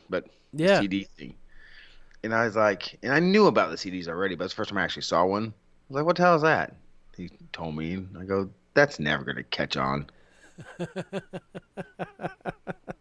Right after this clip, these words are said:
Speaker 2: Well,
Speaker 1: Duh.
Speaker 2: even, like, I was thinking about the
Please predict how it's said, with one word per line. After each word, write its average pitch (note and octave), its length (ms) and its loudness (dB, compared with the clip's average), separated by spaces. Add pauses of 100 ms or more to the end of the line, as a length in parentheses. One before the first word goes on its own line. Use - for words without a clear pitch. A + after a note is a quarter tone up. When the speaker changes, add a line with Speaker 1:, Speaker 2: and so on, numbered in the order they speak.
(1700)
Speaker 2:
Well, G#3+ 360 4
Speaker 1:
Duh. B2+ 1600 6 (460)
Speaker 2:
even, A3+ 520 0
like, E3 480 2 (500)
I E3 80 4
was F#3 140 2
thinking G3 220 4
about D#3 440 4 (840)
the D3 540 2